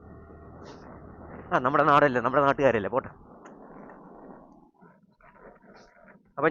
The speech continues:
ഞാനിപ്പം പോകുന്നത്, ആ, ഞങ്ങളുടെ ഇവിടെ YouTube-ലും സു-, Facebook-ലുമായിട്ട് ഒരു സ്പോട്ട് കുറച്ച്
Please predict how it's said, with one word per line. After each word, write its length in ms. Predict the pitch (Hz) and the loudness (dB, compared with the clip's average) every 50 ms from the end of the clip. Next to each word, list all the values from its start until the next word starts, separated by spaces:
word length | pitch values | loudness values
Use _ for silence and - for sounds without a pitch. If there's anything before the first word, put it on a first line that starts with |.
| 147 139 | 4 4
ഞാനിപ്പം 460 | 143 170 175 180 - _ - 254 254 247 233 | 4 4 2 0 -4 _ 2 2 4 6 6
പോകുന്നത്, 380 | 214 202 202 180 160 127 156 226 - - 180 170 175 | 6 6 6 4 4 4 4 2 2 -2 -4 -2 0
ആ, 40 | 185 175 180 185 196 | 0 0 0 0 0
ഞങ്ങളുടെ 200 | 208 233 240 226 175 | 0 2 2 2 2
ഇവിടെ 120 | 180 180 165 165 | 2 2 2 2
YouTube-ലും 760 | 165 170 190 - _ _ _ _ 202 190 185 185 185 190 190 - - | 2 0 0 -4 _ _ _ _ -4 -2 0 0 -2 -2 -6 -6 -8
സു-, 140 | 165 - - - | -8 -8 -4 -2
Facebook-ലുമായിട്ട് 640 | 151 147 127 139 151 143 160 156 156 151 151 160 147 143 123 - _ _ _ _ _ - - - _ _ - 180 | -2 -2 -2 -4 -8 -4 0 2 2 2 2 0 0 -2 -4 -8 _ _ _ _ _ -20 -20 -20 _ _ -6 -2
ഒരു 160 | 180 170 170 170 170 170 160 - | 0 0 2 2 2 0 -2 -4
സ്പോട്ട് 440 | - _ - 131 131 135 147 139 165 135 117 | -10 _ -2 0 2 2 0 0 -2 -2 -2
കുറച്ച് 240 | 131 117 - - | -4 -4 -2 -4